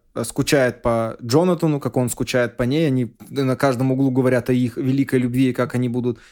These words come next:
вместе учиться. И является редактором школьной газеты и пишет постоянно о ней. В то же время, э, Лукас, которого играет Калеб Маклафлин, разрывается между тусовкой со своими старыми друзьями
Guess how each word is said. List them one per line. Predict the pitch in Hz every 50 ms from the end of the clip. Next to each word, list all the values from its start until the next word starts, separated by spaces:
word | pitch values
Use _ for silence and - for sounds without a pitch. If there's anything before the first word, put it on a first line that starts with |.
| _ _ _ _ -
вместе | 139 131 135 127 - - 127
учиться. | 120 - - 208 196 - - 135
И | - - 143
является | 156 165 160 143 131 135 147 156 165 160 - 131
редактором | 127 120 131 143 151 - - 131 131 127 120
школьной | - - 139 131 127 123
газеты | 117 120 127 113 131 180 208 202 - 208 196 208 - _ _ _ _ _
и | - 160 175 180
пишет | 165 - 170 - - -
постоянно | - 127 - - 131 131 135 131 131 131 123 -
о | - - 123
ней. | 127 127 123 117 110 110 - - - - - - -
В | - -
то | 160 156
же | 143 151
время, | 139 143 131 123 123 117 113 -
э, | - 123 120 117 117 117 117
Лукас, | 117 120 135 160 160 214 208 196 - - - _ _ -
которого | - - - - 123 123 120
играет | 120 117 123 120 117 113 -
Калеб | - - 123 123 120 113
Маклафлин, | 123 117 - 139 147 165 160 - 151 147 139 135
разрывается | 127 131 131 135 135 139 139 131 127 - 131
между | 131 135 131 117 117 117
тусовкой | - - - - 156 - - 135
со | - -
своими | 113 - 135 135 127 127
старыми | 120 - - 143 135 131 127 123 123 113
друзьями | 120 120 120 110 120 131 143 156 175 175 160 139 -